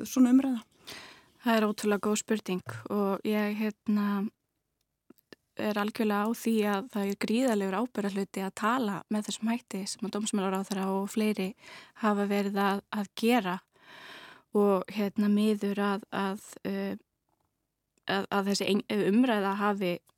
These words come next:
Speaker 2: einkennst af skorti á almennilegum upplýsingum og þekkingu á málflokknum og þetta er ákveðinn hræðsluáróður sem er verið að, að, að undirbyggja, eh, og ég er algjörlega á því, já,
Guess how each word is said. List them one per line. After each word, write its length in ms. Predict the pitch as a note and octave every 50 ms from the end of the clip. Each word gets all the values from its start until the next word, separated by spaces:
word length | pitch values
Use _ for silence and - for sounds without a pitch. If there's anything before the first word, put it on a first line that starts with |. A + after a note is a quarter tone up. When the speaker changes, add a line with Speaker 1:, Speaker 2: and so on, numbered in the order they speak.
| _ _ _ -
Speaker 2:
einkennst 540 | G3+ G#3 G3 - G3 F#3 G3 G3 - -
af 160 | G#3+ G3+ G3+ -
skorti 560 | - - A3 A3+ - - _ - - - G#3
á 160 | F#3 F#3+ F#3+
almennilegum 480 | A3+ A3+ A#3 A#3 G#3 G#3 G#3 G#3 G#3+ A#3+
upplýsingum 600 | B3+ B3+ - A3 - G#3 F#3+ F#3 - G3+ F#3 F#3+ G3
og 140 | F#3+ G3 -
þekkingu 500 | - - - - - F#3+ F3 - - F#3+
á 160 | - A#3+ B3
málflokknum 600 | A#3 A3 A#3+ A#3+ - - F3 - - G3+ F#3+ B3 - _ _ - - - - - - - - - - - -
og 80 | G#3 G3
þetta 160 | G#3 G3+ G3+ - - G3+
er 320 | G3+ G3+ A3+ C#4 D4 B3+
ákveðinn 500 | G#3 G3 F#3+ - - - G#3 F3+ G3 G#3+
hræðsluáróður 800 | - G#3+ A#3+ B3+ - - - G3+ A3 B3 A#3 F3+ D3 - B3+ B3+ - - - -
sem 200 | - - G3+ G3+
er 60 | G#3
verið 380 | G#3+ G#3+ A3+ B3 B3 A#3 G3+ G#3
að, 180 | F#3+ G3+ F3+ - -
að, 160 | - F#3+ G3+ - -
að 160 | G3 G3 G#3+ - G3+
undirbyggja, 800 | G#3+ C4+ C#4 - - A3+ - - B3 B3+ - _ - F#3 F#3 C4 - - _ _ _ _ _ - - - - - - - - - - - - - - - _ _ _ _ _ -
eh, 260 | A#3 A#3+ A3+ A3 A3
og 200 | - A3 A3 G#3
ég 280 | G3 G#3 G#3 A3+ C#4 C4+
er 40 | A3
algjörlega 460 | A#3 G3 A#3+ - - F4+ D#4+ A#3+ A#3+
á 40 | B3+
því, 180 | - - B3 G#3+
já, 140 | F3 D3+